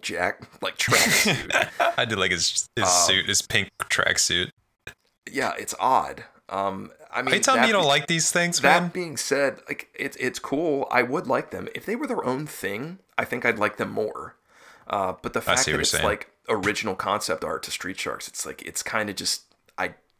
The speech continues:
Speaker 1: I don't know how I feel about 'em, honestly. Like, I, I, I'm leaning towards not really liking them. And that's for a couple of reasons. But, uh, the last figure we're getting is called Clambo, who actually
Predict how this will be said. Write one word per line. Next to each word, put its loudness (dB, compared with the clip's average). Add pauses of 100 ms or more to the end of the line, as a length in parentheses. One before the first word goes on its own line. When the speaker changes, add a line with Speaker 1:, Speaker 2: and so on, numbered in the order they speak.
(140)
Speaker 1:
I -6
don't 0
know 0
how 2
I 2
feel -2
about -4
'em, -10
honestly. -8
Like, -12 (100)
I, -6
I, -8
I'm -8
leaning 0
towards -2
not -2
really -8
liking -10
them. -12 (500)
And 0
that's -2
for -2
a -6
couple -6
of -10
reasons. -12
But, -8 (360)
uh, 0
the -4
last 2
figure 0
we're -4
getting -6
is -8
called -8
Clambo, -4 (400)
who -4 (420)
actually -2